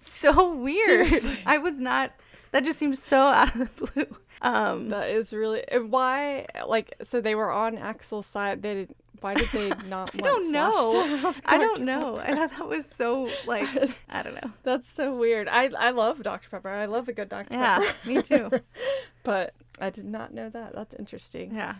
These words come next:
Speaker 1: So that's their
Speaker 2: Hmm.
Speaker 1: last album that they've released. They did have, like, greatest hits, and I think Appetite for Destruction,
Speaker 2: Mm-hmm.
Speaker 1: they did, like, a live one, and they,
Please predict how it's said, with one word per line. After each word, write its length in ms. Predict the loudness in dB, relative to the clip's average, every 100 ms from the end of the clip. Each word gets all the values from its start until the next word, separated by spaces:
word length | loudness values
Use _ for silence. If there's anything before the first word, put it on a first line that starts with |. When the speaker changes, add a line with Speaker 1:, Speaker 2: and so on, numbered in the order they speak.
| -10
Speaker 1:
So 460 | -4 -2 -2 -4 -6
that's 300 | -2 -2 -2
their 180 | -4 -4
Speaker 2:
Hmm. 60 | -2
Speaker 1:
last 340 | -2 -2 -4 -6
album 560 | -4 -4 -4 -6 -8 -8
that 180 | -12 -8
they've 240 | -10 -8
released. 580 | -10 -8 -12 -12 -16 -6
They 120 | -6
did 220 | -4 -2
have, 180 | 0 0
like, 240 | -2 -6
greatest 300 | -6 -6 -6
hits, 360 | -6 -6 -8 -10
and 240 | -10 -10 -14 -20 -20 _
I 80 | -4
think 160 | 0
Appetite 340 | 2 2 -2 -8
for 80 | -8
Destruction, 380 | -6 -4 -4
Speaker 2:
Mm-hmm. 80 | -4
Speaker 1:
they 60 | -6
did, 200 | -8 -10
like, 160 | -12
a 40 | -8
live 340 | -2 -2 -2
one, 300 | -4 -4 -4
and 120 | -6
they, 240 | -8 -10